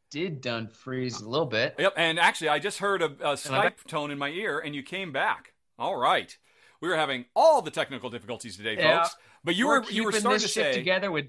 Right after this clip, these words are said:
Speaker 1: duct tape.
Speaker 2: Yes, I'm doing what I
Speaker 1: Uh,
Speaker 2: can, folks. Um, and you were
Speaker 1: yeah.
Speaker 2: saying that you are always down to sing the
Speaker 1: I'm
Speaker 2: praises
Speaker 1: always
Speaker 2: of
Speaker 1: down
Speaker 2: Ganymede.
Speaker 1: to recommend this game. Yeah, because it's, you know, it's not that well known, but I really think, even though it's not, like, the biggest, like, game ever, I think it's,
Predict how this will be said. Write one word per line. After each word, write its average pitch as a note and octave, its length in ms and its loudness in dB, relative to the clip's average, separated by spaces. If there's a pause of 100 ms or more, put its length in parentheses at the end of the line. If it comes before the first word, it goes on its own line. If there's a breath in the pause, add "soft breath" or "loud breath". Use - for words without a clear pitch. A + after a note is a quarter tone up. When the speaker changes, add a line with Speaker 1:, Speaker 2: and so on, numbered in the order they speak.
(140)
Speaker 1:
duct F3 300 -4
tape. E3 260 -4
Speaker 2:
Yes, - 300 2 (120)
I'm D#3+ 140 0
doing A3 200 -2
what F3+ 180 4
I - 40 -6
Speaker 1:
Uh, F#3+ 60 -4
Speaker 2:
can, D#3 260 -2
folks. C3 400 -6 (240 loud breath)
Um, D#3 440 6
and D#3 140 -4
you F#3+ 80 -2
were - 80 2
Speaker 1:
yeah. - 80 -2
Speaker 2:
saying F#3 360 0
that D3+ 260 2
you F3 440 -6
are D3 160 2
always E3+ 260 2
down C3+ 500 -2 (240)
to B2+ 420 -4
sing D#3 240 -6
the D#3+ 60 0
Speaker 1:
I'm E3+ 40 -4
Speaker 2:
praises C3+ 160 0
Speaker 1:
always A3 180 0
Speaker 2:
of A3 40 0
Speaker 1:
down G#3 180 2
Speaker 2:
Ganymede. G3 220 -8
Speaker 1:
to F3+ 60 -8
recommend D#3 480 -6
this D3 180 -14
game. C#3 260 -6
Yeah, C3 260 -4
because D#3 500 -2
it's, - 260 -12
you D#3+ 80 -10
know, C3 80 -4
it's C3 140 -10
not D3 320 -6
that C#3 280 -2
well C#3 220 -4
known, C3+ 240 -4
but B2+ 80 -6
I A#2+ 160 -6
really D3+ 460 -2
think, C#3 280 -4 (200)
even B3 200 -2
though A#3 120 4
it's G3+ 160 0
not, F#3 240 0 (100)
like, D#3+ 180 -6 (280 soft breath)
the F3 80 0
biggest, F3+ 680 -4
like, E3+ 140 -10
game E3+ 300 0
ever, D#3+ 340 -4
I D#3+ 60 -12
think G#3 180 -10
it's, - 140 -10